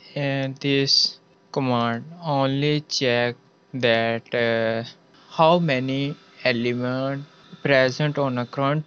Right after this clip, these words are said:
page against this s-, locator. So we will store in a variable. Uh, in case of, uh, uh, in our case, it will be,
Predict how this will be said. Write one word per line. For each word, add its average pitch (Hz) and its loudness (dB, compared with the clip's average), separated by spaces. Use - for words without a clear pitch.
page 123 -2
against 143 -4
this 160 -4
s-, - -14
locator. 127 -2
So 117 -2
we 127 -4
will 123 0
store 139 -2
in 139 -2
a 127 0
variable. 151 0
Uh, 135 2
in 180 2
case 185 0
of, 139 0
uh, 127 -2
uh, 123 -2
in 151 -4
our 127 0
case, 139 0
it 139 -2
will 131 2
be, 127 0